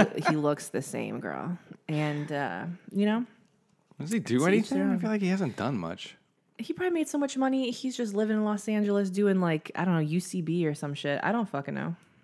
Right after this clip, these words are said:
Speaker 1: Yeah, he's probably just living on his, resting on his laurels.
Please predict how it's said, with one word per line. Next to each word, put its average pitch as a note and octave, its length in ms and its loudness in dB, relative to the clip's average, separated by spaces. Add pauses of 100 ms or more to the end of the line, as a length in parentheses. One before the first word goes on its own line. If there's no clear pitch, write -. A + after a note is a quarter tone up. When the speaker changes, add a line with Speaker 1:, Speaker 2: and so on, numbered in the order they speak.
Speaker 1:
Yeah, A2+ 180 0
he's G#2+ 120 0
probably F2+ 300 2
just F2+ 260 -10
living F#2 220 0
on F2 180 0
his, F2+ 260 -6 (360)
resting G#2+ 320 0
on G2+ 140 2
his G2 120 -2
laurels. G#2+ 680 2